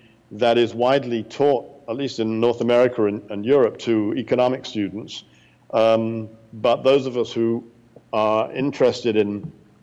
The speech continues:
linking the economy to the biosphere, uh, find this, uh, approach very useful. And very recently, we've been able to extend it to the financial system as well, as I will say later.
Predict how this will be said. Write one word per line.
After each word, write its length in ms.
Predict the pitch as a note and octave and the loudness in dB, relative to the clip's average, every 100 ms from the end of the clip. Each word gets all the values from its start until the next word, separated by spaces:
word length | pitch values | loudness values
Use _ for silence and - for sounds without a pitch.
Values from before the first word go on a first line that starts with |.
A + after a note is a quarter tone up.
| _ _ _ - | _ _ _ -8
linking 720 | A2 B2+ E3 D3+ A#2 G2 - - _ | -2 0 0 0 0 -2 -10 -20 _
the 80 | A#2 | 0
economy 720 | A#2 A#2 C3 C3+ B2+ A2 A#2 - - | 0 2 0 0 0 -2 -6 -10 -20
to 520 | - C3+ C#3 B2+ A2 - - - | -4 0 2 0 -2 -8 -20 -4
the 160 | G#2+ | 0
biosphere, 760 | G2 A#2 A#2+ A2 - G#2+ F#2+ G#2+ - _ _ | 2 2 2 0 -2 -2 -2 -4 -10 _ _
uh, 200 | A#2+ G#2+ | -8 -8
find 340 | - B2+ B2 A#2 | -4 0 0 0
this, 460 | C3 - - - - _ - | -2 -2 -18 -20 -20 _ -8
uh, 200 | A2 A2+ | -4 -2
approach 440 | A2 - A#2+ A2+ - | -2 2 2 2 0
very 220 | A2 G#2 | 0 0
useful. 380 | G#2 A2 B2 B2+ | -2 -4 2 2
And 180 | C3 | 2
very 220 | C3 D3+ C#3 | 2 4 4
recently, 460 | C3+ B2 A#2+ A#2 | 0 -2 -4 -2
we've 160 | A2+ A2+ | -2 2
been 120 | A#2 | 2
able 220 | A2+ G#2+ | 2 2
to 160 | A2 G#2+ | -2 -4
extend 400 | - - A2+ G#2 | -6 -2 0 2
it 180 | G#2 - - - _ | -2 -4 -20 -20 _
to 100 | - | -2
the 160 | G2+ A2 | 0 0
financial 480 | A#2 A2 A2 G#2 G2+ | 0 2 2 0 -8
system 500 | - A2 - F#2+ G2+ | -8 -8 -6 -8 -8
as 160 | G#2 F#2 | -8 0
well, 300 | B2 A2 F2+ | 2 2 2
as 100 | F2+ | 0
I 120 | F#2+ | 0
will 120 | G2 | 0
say 240 | - G#2+ G2+ | 0 2 4
later. 460 | A2 B2 F#2 D#2 | 4 2 0 -6